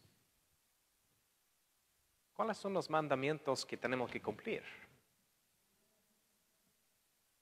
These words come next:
¿Amar al Señor sobre todas las cosas? Sí, ¿verdad? Es un poco difícil entender la gente a veces con las máscaras, ¿verdad? Cumplir, eh, y a, a, a que, eh, hay que amar a, al Señor.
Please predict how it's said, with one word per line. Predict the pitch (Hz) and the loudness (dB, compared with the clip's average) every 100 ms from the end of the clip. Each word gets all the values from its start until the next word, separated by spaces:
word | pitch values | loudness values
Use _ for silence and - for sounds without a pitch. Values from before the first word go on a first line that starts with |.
| _ _ _ _ _ _ _ _ _ | _ _ _ _ _ _ _ _ _
¿Amar | - 113 123 139 | 2 10 10 10
al | 139 | 4
Señor | - 120 139 | -2 0 0
sobre | - 123 120 | 0 -2 2
todas | 131 | 2
las | 131 - | 0 -2
cosas? | 160 160 - - - _ _ | -10 -10 -12 -16 -18 _ _
Sí, | - - | -2 0
¿verdad? | 117 95 123 | 0 -2 -2
Es | 113 | 0
un | 117 | 6
poco | 120 117 | 6 8
difícil | 107 127 117 110 | 4 4 -6 -6
entender | 104 104 98 101 | -4 -2 2 2
la | 101 | 2
gente | 101 101 98 | -6 -6 -6
a | |
veces | 98 - 101 - - - - - - | -6 -8 -12 -14 -20 -20 -20 -14 -2
con | 117 | 0
las | 101 | 0
máscaras, | 101 107 - 104 98 - | -2 -4 -2 -4 -4 -10
¿verdad? | 98 113 - _ _ _ - - - _ _ _ _ - | -14 -14 -20 _ _ _ -20 -20 -20 _ _ _ _ 8
Cumplir, | 143 131 143 165 - | 8 10 8 6 6
eh, | 151 131 | 8 8
y | 117 - - | 8 -2 -2
a, | |
a, | 165 151 - | 0 0 2
a | 147 | -2
que, | - 135 123 - | 2 0 0 -6
eh, | 160 135 - 135 - | -4 -4 -6 -12 -4
hay | 131 | -2
que | - 127 | 2 2
amar | 110 120 160 - | 6 8 8 8
a, | 113 104 - | 6 6 4
al | 113 | 2
Señor. | - 135 165 240 - | 2 0 -2 -2 -2